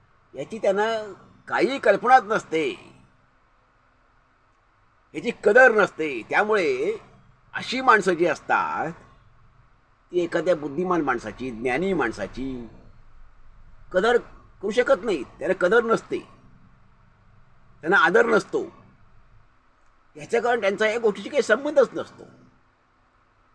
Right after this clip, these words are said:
संबंधच नसतो. अभ्यास शून्य, कारण ते अभ्यास शून्य असतात, अक्कल शून्य असतात. त्यामुळे वाद कुणाशी घालावा, तर मूर्खाशी बिलकुल वाद घालू नये. ज्या, ज्याला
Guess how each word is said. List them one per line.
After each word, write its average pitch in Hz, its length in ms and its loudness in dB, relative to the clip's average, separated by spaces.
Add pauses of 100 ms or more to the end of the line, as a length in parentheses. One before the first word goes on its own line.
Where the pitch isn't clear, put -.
(240)
संबंधच 262 440 2
नसतो. 127 300 -4 (460)
अभ्यास 220 360 0
शून्य, 190 280 -4
कारण 185 220 2
ते 240 100 -2
अभ्यास 190 360 2
शून्य 190 260 -4
असतात, 131 300 -4 (120)
अक्कल 226 340 2
शून्य 185 280 -2
असतात. 123 600 2 (1800)
त्यामुळे 196 760 2 (640)
वाद 135 300 2 (120)
कुणाशी 240 360 -2
घालावा, 127 640 4 (300)
तर 175 40 -4
मूर्खाशी 175 460 -2
बिलकुल 175 320 -4
वाद 185 200 2
घालू 147 220 -2
नये. 98 400 -8 (1600)
ज्या, 135 160 -2 (300)
ज्याला 151 320 4